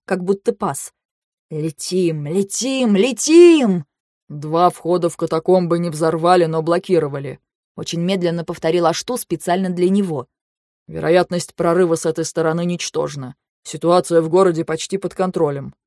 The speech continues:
Маги отчитались, что на восстановление им нужно двадцать мгновений. И защитный контур будет активирован и перезапущен.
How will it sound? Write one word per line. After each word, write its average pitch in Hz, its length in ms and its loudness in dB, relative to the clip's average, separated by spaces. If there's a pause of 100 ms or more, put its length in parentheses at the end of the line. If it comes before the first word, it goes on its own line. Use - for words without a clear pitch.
(120)
Маги 180 360 0
отчитались, 170 640 0
что - 160 -4
на 160 100 -2
восстановление 165 720 0
им 160 120 -4
нужно 165 300 -4
двадцать 165 440 -2
мгновений. 160 720 -4 (300)
И 156 80 -8
защитный 190 520 2
контур 202 400 4
будет 190 340 2
активирован 185 800 4
и 196 120 0
перезапущен. 190 920 2